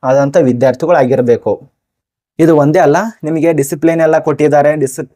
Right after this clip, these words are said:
ಡಿಸಿಪ್ಲಿನ್ ಲೈನ್‌ಗಳು ಕೊಟ್ಟಿದ್ದಾರೆ, ಅದಕ್ಕೆ ಸಂಬಂಧಪಟ್ಟಂತೆ ಏನಾಗಿರ್ಬೇಕು ಅದೆಲ್ಲ ವಿವರಣೆ ಇರತ್ತೆ. ನಿಮಗೆ ಎಂ ಇ, ಎಂ ಟೆಕ್, ಎಂ ಎ ಅಂದಮೇಲೆ ದನ ಕರ ಅಂತ ತಿಳ್ಕೊಬೇಡಿ,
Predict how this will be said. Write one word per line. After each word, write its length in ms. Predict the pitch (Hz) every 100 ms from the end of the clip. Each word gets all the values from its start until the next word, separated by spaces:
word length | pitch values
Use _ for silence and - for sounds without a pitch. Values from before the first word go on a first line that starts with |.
| 139
ಡಿಸಿಪ್ಲಿನ್ 420 | 135 143 156 151
ಲೈನ್‌ಗಳು 380 | 143 147 143 143
ಕೊಟ್ಟಿದ್ದಾರೆ, 480 | 139 127 135 139 139
ಅದಕ್ಕೆ 280 | 123 131
ಸಂಬಂಧಪಟ್ಟಂತೆ 680 | 143 135 135 139 120 131 127
ಏನಾಗಿರ್ಬೇಕು 760 | 131 127 120 117 113 120 135 139 _ _ _ _ _ _ _ _ _ _ - -
ಅದೆಲ್ಲ 260 | 147 151 170
ವಿವರಣೆ 400 | 151 143 156 147
ಇರತ್ತೆ. 560 | 127 123 117 107 - -
ನಿಮಗೆ 260 | 147 151 147
ಎಂ 180 | 147
ಇ, 160 | 147 147
ಎಂ 260 | 143 135 131
ಟೆಕ್, 600 | 143 139 135 139 135 _ _ _ _ _
ಎಂ 200 | 139 147
ಎ 40 | 165
ಅಂದಮೇಲೆ 600 | 151 147 143 160 196 _ _ _ _ _ _ 131
ದನ 200 | 139 151
ಕರ 180 | 151 143
ಅಂತ 140 | 139
ತಿಳ್ಕೊಬೇಡಿ, 640 | 139 131 139 139 151 220 -